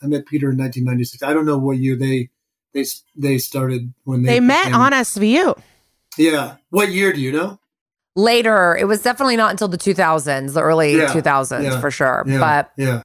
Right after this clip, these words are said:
Speaker 3: well, you were mentioning your wife, and we saw she was on an S V U as well.
Speaker 1: Yeah.
Speaker 3: She's been on an
Speaker 1: Yes.
Speaker 3: S V U.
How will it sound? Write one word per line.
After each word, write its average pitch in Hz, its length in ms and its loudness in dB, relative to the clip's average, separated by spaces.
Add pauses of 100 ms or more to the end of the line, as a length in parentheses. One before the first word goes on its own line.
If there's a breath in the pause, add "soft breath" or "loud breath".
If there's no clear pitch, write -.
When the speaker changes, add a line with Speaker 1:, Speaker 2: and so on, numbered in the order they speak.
(180)
Speaker 3:
well, 262 140 4
you 311 120 4
were 359 100 4
mentioning 359 460 2
your 294 160 4
wife, 285 320 2
and 233 100 0
we 254 100 -2
saw 262 200 0
she 311 240 4
was 269 160 2
on 220 140 4
an 208 80 2
S 196 200 0
V 202 160 2
U 214 100 4
as 226 120 0
well. 233 520 2 (580)
Speaker 1:
Yeah. 202 420 2 (100)
Speaker 3:
She's - 300 -2
been 285 140 2
on 208 100 2
an 180 60 0
Speaker 1:
Yes. 175 160 2
Speaker 3:
S - 100 -10
V 170 180 2
U. 160 280 4